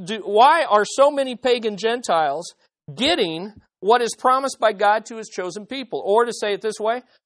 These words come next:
why did so many religious, zealous, sincere Jewish people miss out on God's salvation? Why is that happening when so many bad people are rushing in? Well, let's read Romans nine,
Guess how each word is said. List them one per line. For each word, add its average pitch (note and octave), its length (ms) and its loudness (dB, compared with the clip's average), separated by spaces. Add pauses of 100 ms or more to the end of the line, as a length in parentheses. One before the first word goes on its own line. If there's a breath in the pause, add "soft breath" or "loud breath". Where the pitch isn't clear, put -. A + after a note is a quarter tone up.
(100)
why D4 520 6 (640)
did G3+ 160 -4
so C4 300 6
many C4+ 260 -2
religious, A#3 600 2 (120)
zealous, B3 420 6
sincere B3 580 -6
Jewish A3+ 400 -6
people F#3+ 320 -4
miss A3+ 280 0
out A#3+ 220 6
on F#3+ 220 -2
God's G3+ 340 2
salvation? G3 680 -6
Why C#4+ 320 2
is A#3+ 240 -6
that C#4+ 300 0
happening G3 600 -4 (240 soft breath)
when G#3+ 200 -2
so C4+ 200 2
many B3+ 240 -2
bad A#3 480 -4
people F#3 380 -6
are F3+ 180 0
rushing F#3 400 -2
in? F#3+ 300 -4 (240 soft breath)
Well, G#3 100 4
let's D#4+ 240 4
read A#3 420 -2
Romans G#3 560 4
nine, F#3+ 480 2